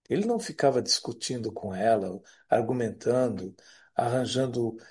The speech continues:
ah, explicações, pedindo coisas e, quando não atendido, se frustrando. Nada disso. Ele se entregou em arrebatamento. Com seu corpo. Então, para muitas coisas, ele não sabia mais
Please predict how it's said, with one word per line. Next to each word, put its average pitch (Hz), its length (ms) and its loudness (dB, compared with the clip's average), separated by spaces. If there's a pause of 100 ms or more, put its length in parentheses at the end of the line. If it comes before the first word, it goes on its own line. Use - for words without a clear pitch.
(240)
ah, 110 300 2
explicações, 123 1000 -2
pedindo 127 460 -2
coisas 127 580 4
e, 110 60 -8
quando 131 280 -2
não 127 160 2
atendido, 123 540 -2
se - 180 2
frustrando. 127 520 -4
Nada 196 300 -2
disso. 123 560 -6 (440)
Ele 117 180 -4
se - 200 0
entregou 127 640 4
em 104 80 -6
arrebatamento. 98 880 -4 (1000)
Com 110 160 -12
seu - 240 2
corpo. - 420 -6 (720)
Então, 185 540 2 (180)
para 147 200 4
muitas 113 400 0
coisas, 175 400 4
ele 208 120 0
não 214 120 0
sabia 202 360 2
mais 160 400 0